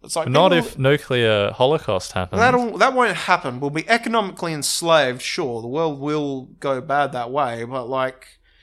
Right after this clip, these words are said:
Speaker 1: the economic machine demands we work for as long as possible.
Speaker 2: Do you ever think that you're like, "I would never kill myself because I'm too much of a pussy, but I would welcome death if it came"?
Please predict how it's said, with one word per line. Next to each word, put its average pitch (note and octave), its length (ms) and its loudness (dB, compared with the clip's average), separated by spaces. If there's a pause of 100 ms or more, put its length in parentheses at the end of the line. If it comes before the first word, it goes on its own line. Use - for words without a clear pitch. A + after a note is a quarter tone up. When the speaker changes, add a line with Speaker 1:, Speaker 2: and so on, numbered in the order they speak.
(200)
Speaker 1:
the E3+ 120 2
economic F#3 520 2
machine D#3 480 -4
demands C#3 500 -4
we C#3+ 80 -6
work C3+ 400 -2
for C3+ 100 -10
as B2 120 -10
long C3 200 -6
as A#2+ 80 -12
possible. D3+ 460 -8
Speaker 2:
Do D#3+ 100 0
you A3 100 4
ever A#3 200 2
think D#3+ 360 -4
that C3 120 0
you're B2+ 120 4
like, A#2+ 640 4
"I C3 80 6
would D#3 140 4
never F3+ 200 2
kill D#3 280 -2
myself G#2+ 880 -2 (260)
because B2 240 -4
I'm A#2 120 -2
too B2+ 140 -2
much A#2 220 -4
of A2 60 -6
a G#2+ 60 -2
pussy, G#2 420 -2
but G#2 140 2
I A2 100 8
would A#2+ 160 2
welcome A2 400 0
death G2+ 260 0
if - 80 -10
it G2+ 120 -8
came"? G2 400 -6